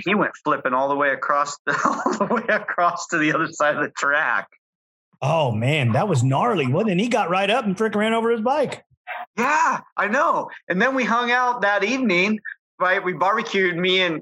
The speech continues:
Speaker 1: me and Big Kenny, and w-, with them, and, and, uh, the next morning goes, "Oh man, I, I hope my wrist isn't broke." And I'm like, "What?" <laughs> He raced the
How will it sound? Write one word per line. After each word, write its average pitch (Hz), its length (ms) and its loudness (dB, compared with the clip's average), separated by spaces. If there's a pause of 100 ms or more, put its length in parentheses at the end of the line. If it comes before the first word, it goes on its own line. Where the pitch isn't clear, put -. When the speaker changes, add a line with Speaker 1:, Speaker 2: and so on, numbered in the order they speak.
Speaker 1:
me 180 220 2
and 165 100 0
Big 185 220 0
Kenny, 165 460 0
and 147 320 2
w-, 160 420 -2
with 156 320 -2
them, 160 340 0
and, 131 200 0 (560)
and, 147 320 2
uh, 143 320 2
the 160 80 -2
next 175 300 0
morning 165 280 2
goes, 151 260 0
"Oh 160 300 0
man, 147 420 0
I, 117 140 0 (460)
I 127 80 -2
hope 180 220 0
my 139 100 -2
wrist 165 420 0
isn't 117 280 0
broke." 139 420 -2
And 123 100 0
I'm 117 160 0
like, 113 200 0 (180)
"What?" 285 260 2 (260)
<laughs> - 1300 0 (2250)
He 233 60 -4
raced 233 300 0
the 226 60 -2